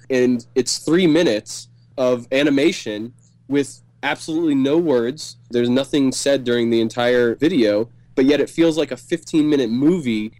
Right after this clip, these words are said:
and you have all these emotions that it touches upon, and it's impactful. And it says nothing about the brand during the whole video and until the end. It just mentions that it's from Chipotle.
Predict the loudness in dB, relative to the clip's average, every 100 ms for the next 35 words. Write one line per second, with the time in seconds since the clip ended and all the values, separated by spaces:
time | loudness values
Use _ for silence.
0 | 0 4 4 2 -4 -2 0 2 0 -2
1 | 0 2 2 0 0 -4 -4 -8 -14 _
2 | -6 -2 -2 -4 -6 -4 -6 -6 -2 -2
3 | -2 -6 _ 0 0 2 0 0 -4 -4
4 | -8 -8 -8 -2 -2 0 -2 0 0 0
5 | -2 -2 -2 -2 -2 0 0 0 0 -2
6 | -2 -2 -2 0 2 2 2 0 0 -4
7 | -2 -2 2 2 2 -2 -4 -6 -4 -2
8 | 0 0 0 0 0 -2 -2 -2 -2 -4
9 | -4 -4 -2 0 -2